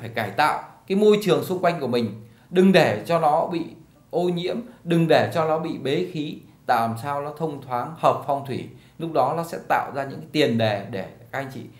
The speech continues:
mang lại những cái giá trị sức khỏe cho cộng đồng, những người thân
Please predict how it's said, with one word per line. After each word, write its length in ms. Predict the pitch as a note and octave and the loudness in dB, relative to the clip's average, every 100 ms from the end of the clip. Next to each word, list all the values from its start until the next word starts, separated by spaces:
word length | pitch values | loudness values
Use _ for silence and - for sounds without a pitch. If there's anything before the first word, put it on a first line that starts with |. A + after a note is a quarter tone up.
| - | -12
mang 240 | D3 D3 C3+ | -2 -2 0
lại 200 | B2 - | -4 -6
những 100 | E2+ | -14
cái 80 | C3 | -12
giá 120 | B2+ | -12
trị 220 | C3 D3+ | -10 -12
sức 200 | - F#3+ - | -10 -12 -8
khỏe 220 | A2 - | -8 -8
cho 80 | - A#2 | -14 -8
cộng 220 | A#2+ A2+ | -8 -6
đồng, 220 | B2 A2 G2 - - | -6 -6 -8 -16 -16
những 220 | C#3 F3+ | -8 -4
người 220 | D#3 A#2+ A2+ | -2 -2 -2
thân 320 | D3+ C#3+ - | -4 -6 -14